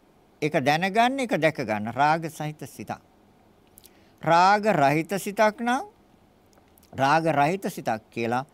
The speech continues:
ඒ අවස්ථාවෙම දැනගන්න, දැකගන්න. දේශ සහිත සිතක් ඇති වුණොත් දේශ සහිත සිතක් කියලා ඒ අවස්ථාවෙම දැනගන්න, ඒ අවස්ථාවෙම දැකගන්න. දේශ රහිත සිතක් නම්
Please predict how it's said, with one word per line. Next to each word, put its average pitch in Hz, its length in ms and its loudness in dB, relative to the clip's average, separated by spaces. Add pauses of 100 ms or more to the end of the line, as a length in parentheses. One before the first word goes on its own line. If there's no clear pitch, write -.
(260)
ඒ 135 100 0
අවස්ථාවෙම 156 720 2
දැනගන්න, 165 600 -2 (100)
දැකගන්න. 95 560 -6 (1600)
දේශ 127 400 -2
සහිත 110 420 -8
සිතක් 113 460 -10
ඇති 120 200 -10
වුණොත් 120 280 -8
දේශ 110 380 -8
සහිත 107 420 -10
සිතක් 104 420 -12
කියලා 104 300 -8
ඒ 104 80 -4
අවස්ථාවෙම 123 720 -4
දැනගන්න, 147 600 -4 (760)
ඒ 120 120 -6
අවස්ථාවෙම 113 500 -6
දැකගන්න. 95 640 -16 (1300)
දේශ 175 320 0
රහිත 165 380 2
සිතක් 220 440 0
නම් 127 320 -4